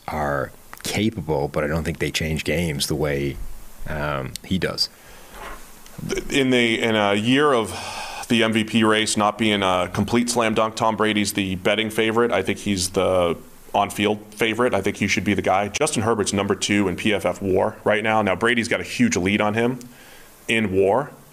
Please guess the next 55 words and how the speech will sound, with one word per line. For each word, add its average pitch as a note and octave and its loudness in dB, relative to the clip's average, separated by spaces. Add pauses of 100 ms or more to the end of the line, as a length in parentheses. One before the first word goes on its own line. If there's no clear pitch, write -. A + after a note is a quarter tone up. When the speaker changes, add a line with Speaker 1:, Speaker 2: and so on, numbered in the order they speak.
(200)
Speaker 2:
but - 0
when G2+ 2
you - 0
talk G#2+ 0
about F#2+ -2
the - -8
M A#2 -8
V B2+ 2
P D#3 -2
moments D#3 2
and F2+ 0
all F2 2
that, G2 0
like, G#2 0
Herbert's F#3 0
got A2+ 0
an G2+ -2
opportunity A2 0
here F2 0
against A#2 0
a F2+ 2
hot - 0
Chiefs A#2+ 0
team. G2 -2 (920)
Everybody's C3 0
watching. A#2 2
The A#2+ 2
Island C3 2
game A2 -2
is - -4
all G2+ 4
that F2+ -4
matters. G2+ -2 (480)
Uh, F2+ 2
Herbert's C#3 -2
got - -2
an G2 -2
opportunity B2+ 0
here - -6 (120)
to, F#2 2
uh, F2 2
throw G2+ 2
his G#2 0
name F#2+ 2
back A2 0
in G#2 -2 (380)
the G#2 2
ring F#2+ 0
because F#2 0
he G#2 4
is G#2+ 4
playing F#2 -2 (800)
really, A2 2
really F#2 2
well. D2 -4